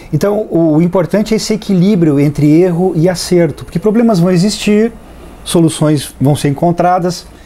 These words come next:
E, e, e perfeito ninguém é, nem na criação. Pai nenhum é perfeito, mãe nenhuma é perfeita. E a criança vai se adaptando a essas questões.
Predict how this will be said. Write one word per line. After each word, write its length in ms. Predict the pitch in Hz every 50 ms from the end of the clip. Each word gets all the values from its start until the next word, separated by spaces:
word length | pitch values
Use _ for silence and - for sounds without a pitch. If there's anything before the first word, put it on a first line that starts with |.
| - - - - - - -
E, 400 | 151 151 151 151 151 135 135 139
e, 260 | 131 127 - 139 170
e 40 | 156
perfeito 520 | - 170 156 - - - 165 160 160 -
ninguém 380 | 147 143 143 139 151 151 147 143
é, 100 | 147 160 165
nem 120 | 156 156 156
na 100 | 156 147
criação. 520 | - 147 147 143 131 - - 196 202 165
Pai 240 | - - 160 160 165
nenhum 360 | 165 160 151 143 143 147 143
é 80 | 139 135
perfeito, 460 | - 151 139 - - 156 160 156 147
mãe 220 | 147 139 143 151 160
nenhuma 500 | 151 143 135 127 123 127 135 139 139 139
é 20 |
perfeita. 640 | 135 151 160 151 - - 165 170 175 170 - 175 170 - - - - - - - - - -
E 80 | 143
a 40 | 151
criança 360 | 147 - 151 156 156 - 175
vai 180 | 156 139 160 160
se 100 | 160 -
adaptando 720 | 170 160 160 156 - - - - 147 151 160 165 156 170 170 170 - - - - - - -
a 100 | - 139
essas 260 | 143 147 143 - 151
questões. 560 | - - 170 156 - - - 143 139 135 127